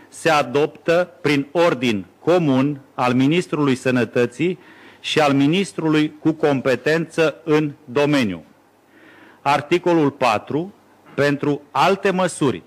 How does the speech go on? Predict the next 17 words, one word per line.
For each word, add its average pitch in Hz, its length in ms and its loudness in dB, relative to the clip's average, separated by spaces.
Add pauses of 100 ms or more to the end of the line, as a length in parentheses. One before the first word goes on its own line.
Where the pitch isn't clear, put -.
(220)
decât 131 500 -4
cele 165 260 0
prevăzute 156 680 0
la 131 80 2
articolul 123 600 -2
trei, 127 480 -2 (360)
necesare 156 640 0
aducerii 143 600 0
la 131 120 2
îndeplinire 135 840 0
a 117 180 -2
prezentei 127 640 -2
hotărâri, 113 580 -2 (560)
autoritățile 151 1000 0
administrației 151 840 -2
publice 139 540 -2
centrale 127 800 -2